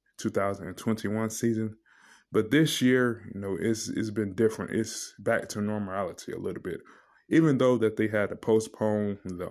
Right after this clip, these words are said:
um, the Boston College game that they had earlier this year, that game was most recently played, um, and Wake Forest went out there and handled business, and they looked really good out there handling business.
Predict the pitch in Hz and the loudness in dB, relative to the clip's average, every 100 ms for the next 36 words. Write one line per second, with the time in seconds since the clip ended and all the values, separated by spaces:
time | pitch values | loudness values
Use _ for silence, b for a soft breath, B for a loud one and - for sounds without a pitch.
0 | 95 92 85 - 92 95 104 104 98 - | -8 -10 -10 -8 -4 0 0 0 -6 -2
1 | 101 101 98 104 101 92 90 _ b b | 0 0 -2 -4 -4 -6 -10 _ b b
2 | b b b 104 98 104 101 101 98 - | b b b -4 -2 -2 0 0 0 -2
3 | - 110 107 98 101 - 107 104 101 B | 0 0 0 -2 -6 -4 -2 -2 -4 B
4 | B - 123 120 120 110 101 - 107 110 | B 0 2 2 0 -2 -4 -6 -2 -2
5 | 107 92 110 117 - - 95 - 113 113 | -4 -4 -2 -2 -6 -8 -8 0 2 4
6 | 113 107 - _ - 101 95 92 95 95 | 4 2 -4 _ -14 -10 -10 -10 -12 -14
7 | _ _ _ _ _ - 107 117 113 113 | _ _ _ _ _ -6 0 2 2 0
8 | 107 107 104 104 117 107 110 117 107 120 | -2 -2 -4 -4 -4 -4 -4 -4 -2 0
9 | 113 113 110 - - _ _ _ - 95 | 0 -2 -6 -10 -18 _ _ _ -18 -14
10 | 90 90 101 85 92 104 98 101 113 90 | -8 -6 -4 -4 -6 -8 -6 -4 -4 -4
11 | - - 85 - 92 95 95 92 90 87 | -10 -14 -14 -10 -8 -6 -6 -6 -8 -8
12 | 87 98 95 - - - | -6 -6 -6 -14 -12 -14